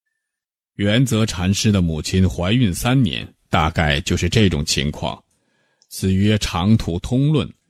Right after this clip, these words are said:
要知道众生的业力之大是不可思议的，比如修净业已经成功的，身体还没有死亡，而神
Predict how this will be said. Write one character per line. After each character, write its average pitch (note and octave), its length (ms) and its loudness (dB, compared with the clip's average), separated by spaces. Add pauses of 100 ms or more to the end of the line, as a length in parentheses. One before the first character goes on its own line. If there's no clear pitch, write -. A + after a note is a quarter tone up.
(800)
要 F2+ 200 2
知 G#2 160 -2
道 F#2 220 0
众 A2 300 2
生 A2+ 220 0
的 G2 80 -2
业 A#2+ 320 0
力 F#2+ 180 -2
之 E2 200 -2
大 D#2+ 260 0
是 - 180 0
不 G2 240 2
可 - 200 -6
思 - 280 0
议 F2 160 2
的， C#2 140 -6 (680)
比 G2 160 -2
如 G2 340 2
修 A#2 320 0
净 A#2+ 320 0
业 G2 320 0
已 E2 220 -2
经 F#2 180 2
成 F#2 300 -4
功 A#2+ 280 2
的， C#2+ 360 -8 (100)
身 A2 260 2
体 F#2+ 160 2
还 G2 220 0
没 A2 140 2
有 A#2+ 120 2
死 F2 360 -2
亡， F2 340 2 (120)
而 F2 220 0
神 F#2+ 520 0